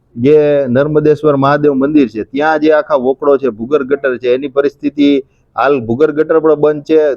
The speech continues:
વોકળો પણ એમાં જ્યારથી તળાવનું ડેવલપિંગ ચાલુ થયું ત્યારથી ભરાવા, પૂર હોનારતમાં પણ લોકોના ઘરોમાં પાણી ગરી ગયા હતા. એટલે આવી અનેક બાબતોએ એને, અ, રજૂઆતો કરેલી ને તાત્કાલિક આ તમામ વસ્તુઓનું નિરાકરણ થાય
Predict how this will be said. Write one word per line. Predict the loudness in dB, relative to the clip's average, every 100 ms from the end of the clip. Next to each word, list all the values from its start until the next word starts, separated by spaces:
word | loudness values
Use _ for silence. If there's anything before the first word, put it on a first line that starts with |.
| -6 -2
વોકળો | -2 2 0
પણ | 2 0
એમાં | 2 0 0 0 0
જ્યારથી | 0 0 0 -2
તળાવનું | 0 0 0 -2 0
ડેવલપિંગ | 0 0 -2 -6 -2
ચાલુ | -2 -2
થયું | -6
ત્યારથી | -4 -4 -4
ભરાવા, | -4 0 2 0 -2 -6 -12 _ _ -12
પૂર | -12 -2 0
હોનારતમાં | 2 0 0 -2 0 -4 0
પણ | 0
લોકોના | 0 0 -2 -2
ઘરોમાં | 0 -2 0 -2
પાણી | -2 -2
ગરી | -2 -4
ગયા | 0 -2
હતા. | 0 -4 -8 _ _ _ -2
એટલે | 2
આવી | 2 2
અનેક | 0 0 -2
બાબતોએ | 0 0 0 2 2 2
એને, | 0 0 -2 -6 _ _ _ _
અ, | -2 0 0 -2 -6 -4
રજૂઆતો | 0 0 2 2 2 2
કરેલી | 0 0 0
ને | 0
તાત્કાલિક | 0 -2 0 0 2
આ | 0
તમામ | 0 0 0 0
વસ્તુઓનું | -2 0 0 0
નિરાકરણ | 0 2 0 0 -2 0
થાય | -2 -2